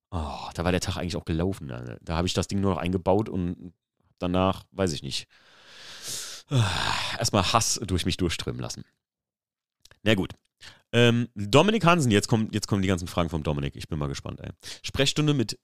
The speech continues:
Timo, Stief und Doktor Mario. <clears throat> Ich beginne. Welches Rennkürzel, wir machen das ein bisschen schneller, ne? Wir machen einfach, jeder sagt direkt schnell einen und dann, weil das sind echt viele Fragen. <laughs> Welches Rennkürzel und welche Startnummer würdet ihr wählen?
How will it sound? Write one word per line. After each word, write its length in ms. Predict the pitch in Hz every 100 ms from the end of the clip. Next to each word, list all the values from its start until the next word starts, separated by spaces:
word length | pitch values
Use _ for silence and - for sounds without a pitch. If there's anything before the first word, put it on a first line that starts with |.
| _
Timo, 380 | - 143 147 143
Stief 380 | - - 113 113
und 160 | 104 98
Doktor 220 | - 92
Mario. 480 | 78 69 64 60 - _ _
<clears throat> 80 | - - - - - _ _ -
Ich 100 | 110
beginne. 280 | 123 98 71 _ - - -
Welches 260 | 117 160 104
Rennkürzel, 680 | 98 147 185 101 90 104 -
wir 120 | 98
machen 180 | 101 113
das 160 | 101 -
ein 60 |
bisschen 180 | 92 90
schneller, 320 | - 95 143
ne? 180 | 101 120
Wir 160 | 107 85
machen 260 | - 90 107
einfach, 200 | 92 82
jeder 200 | 101 95
sagt 220 | 98 117
direkt 220 | 127 -
schnell 220 | 120 120
einen 300 | - 113 123 131
und 160 | 92
dann, 240 | 87 87 87 -
weil 160 | 95
das 100 | 90
sind 80 | -
echt 180 | 90 -
viele 140 | 85
Fragen. 300 | - - - - _ -
<laughs> 300 | - - -
Welches 240 | 123 131
Rennkürzel 560 | 98 139 - 123 120 135
und 60 |
welche 180 | 104 101
Startnummer 500 | - 113 120 110 92
würdet 200 | 95 92
ihr 140 | 92 85
wählen? 280 | 80 64